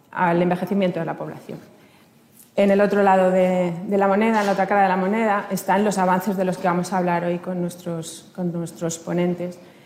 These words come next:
Unos avances que están suponiendo prácticamente una revolución, que ya estamos inmersa en ella, por, no solo en, en diagnóstico, sino también en tratamiento con las nuevas,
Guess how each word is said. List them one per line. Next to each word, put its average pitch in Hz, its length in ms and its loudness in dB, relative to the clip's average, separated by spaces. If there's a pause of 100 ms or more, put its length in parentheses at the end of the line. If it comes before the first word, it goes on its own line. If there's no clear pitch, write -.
(320)
Unos 208 240 2
avances 233 480 4
que 196 80 0
están 208 180 0
suponiendo 214 1080 0 (240)
prácticamente 196 480 0
una 202 140 2
revolución, 208 880 0
que 185 120 -2
ya 175 180 2
estamos 180 400 -4
inmersa 180 400 0
en 175 60 0
ella, 190 340 0
por, 175 140 -2 (300)
no 185 180 -4
solo 175 340 0
en, 175 260 0
en 180 200 0
diagnóstico, 190 500 0
sino 180 220 -4
también 180 400 -2
en 175 60 -2
tratamiento 175 480 -6
con 180 100 -8
las 165 120 -8
nuevas, 180 440 -4